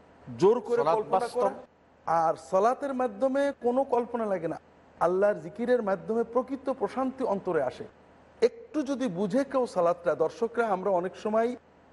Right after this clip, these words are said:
Speaker 1: না বুঝেও সালাতে প্রশান্তি পাই। আপনি একটু চিন্তা করেন, দর্শক, যে আপনি যখন সালাতে গিয়েছেন, সালাত যখন সালামের পর্যায়ে গিয়েছেন, আপনি তত বুঝে সালাত আদায় করেননি, রুকু সেজদায়, তারপরেও সালাতের শুরুতে আপনার মনটা যেমন ছিল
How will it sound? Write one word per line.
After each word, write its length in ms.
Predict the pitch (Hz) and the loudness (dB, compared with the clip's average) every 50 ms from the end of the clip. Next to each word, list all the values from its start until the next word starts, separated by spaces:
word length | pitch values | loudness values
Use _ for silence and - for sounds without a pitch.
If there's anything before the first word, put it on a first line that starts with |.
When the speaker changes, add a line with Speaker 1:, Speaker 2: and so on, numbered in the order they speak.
| _ _ - | _ _ -8
Speaker 1:
না 280 | - 170 160 - 180 202 | -2 0 2 2 2 2
বুঝেও 340 | 196 247 220 254 285 294 | 0 -2 0 0 0 0
সালাতে 340 | 262 - 233 226 233 214 226 | 0 -2 -2 0 0 0 0
প্রশান্তি 420 | 190 185 175 190 196 190 185 185 170 | -2 -2 -2 -2 -2 -4 -4 -4 -2
পাই। 240 | - 151 127 127 - | 0 0 0 0 0
আপনি 260 | - 170 - - 240 | -2 -2 0 0 0
একটু 200 | 247 240 247 254 | 0 0 -2 -8
চিন্তা 280 | 240 - 254 240 240 240 | -6 -4 -2 0 0 0
করেন, 320 | 240 247 240 254 277 294 339 - _ _ _ _ _ - | 2 2 0 0 0 -4 -6 -12 _ _ _ _ _ 0
দর্শক, 420 | - 170 180 175 - - 170 165 190 - _ _ _ _ _ - | 2 2 2 0 0 0 0 0 0 -2 _ _ _ _ _ -4
যে 100 | 143 170 | -2 0
আপনি 300 | - 170 190 - - 240 | 2 2 0 0 -2 -2
যখন 260 | 226 226 233 254 254 233 | 0 0 0 0 -2 -2
সালাতে 400 | - - 185 190 196 196 233 214 | 0 0 2 2 2 0 -4 -6
গিয়েছেন, 440 | 185 190 214 226 226 226 254 254 | -6 -4 -2 -2 0 0 -2 -4
সালাত 440 | 240 - 196 180 175 185 214 208 190 | -2 0 0 2 2 2 0 -2 -4
যখন 260 | 196 190 - 220 220 | -6 -4 -4 -4 -6
সালামের 640 | 202 - - 170 160 165 170 175 180 185 190 202 202 | -4 0 2 2 4 4 4 2 2 0 -4 -6 -4
পর্যায়ে 400 | 202 208 202 185 175 226 247 240 | 0 0 0 0 0 0 -2 0
গিয়েছেন, 400 | 208 240 233 220 233 214 160 127 - _ _ _ - | 0 0 0 0 0 -2 -4 -6 -6 _ _ _ -2
আপনি 340 | - 170 190 - 226 247 247 240 | 0 0 0 -2 -4 -8 -4 0
তত 180 | - 214 214 247 | -2 0 0 0
বুঝে 360 | 247 202 190 202 180 233 240 | -2 -2 -2 0 2 2 2
সালাত 320 | 233 - 240 247 240 240 220 | 2 0 -2 0 0 0 0
আদায় 200 | 190 175 180 175 | 2 2 0 0
করেননি, 460 | 180 - - 190 208 214 226 240 247 | 0 0 0 0 0 -2 -2 -2 -2
রুকু 220 | 202 175 - 180 | -2 -2 -2 -2
সেজদায়, 360 | - - 196 190 175 220 233 220 - _ _ _ _ - | 0 0 0 2 4 2 2 0 -2 _ _ _ _ 2
তারপরেও 640 | 233 254 294 302 302 302 302 294 277 240 196 170 - - _ _ - - - | 2 2 2 2 0 0 2 4 4 4 2 2 -2 -10 _ _ -20 -18 -6
সালাতের 460 | - 165 190 214 233 233 233 262 254 240 | 0 2 4 4 4 2 2 -2 -4 -4
শুরুতে 500 | 202 - - 220 233 254 262 - 311 302 | -6 -8 -6 -4 -2 -2 -2 0 0 0
আপনার 320 | 277 269 - 269 262 247 | 0 -2 -2 0 0 0
মনটা 320 | 220 196 190 185 196 196 | 0 0 -2 0 0 0
যেমন 300 | 170 165 156 156 160 160 | 0 0 0 0 -2 -4
ছিল 300 | 156 - 190 202 220 254 | -4 -2 0 2 2 2